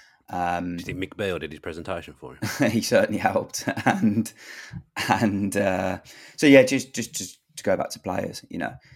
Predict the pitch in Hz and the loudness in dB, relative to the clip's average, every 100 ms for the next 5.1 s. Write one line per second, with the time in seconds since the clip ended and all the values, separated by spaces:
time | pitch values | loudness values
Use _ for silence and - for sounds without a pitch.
0 | _ - 117 92 - 92 90 - 104 92 | _ -6 -4 -4 -6 -4 -6 -6 -2 -2
1 | 92 87 87 - - 90 165 170 - - | 2 2 2 -2 -8 -12 -10 -8 -8 -6
2 | 90 90 - - - - _ - - 117 | -4 -4 -6 -10 -12 -18 _ 2 4 4
3 | 82 - _ _ _ _ _ - 92 - | 0 -8 _ _ _ _ _ -2 0 0
4 | - 92 90 87 - 92 87 - 87 87 | -2 -2 -2 -4 -4 -4 -4 -4 -8 -8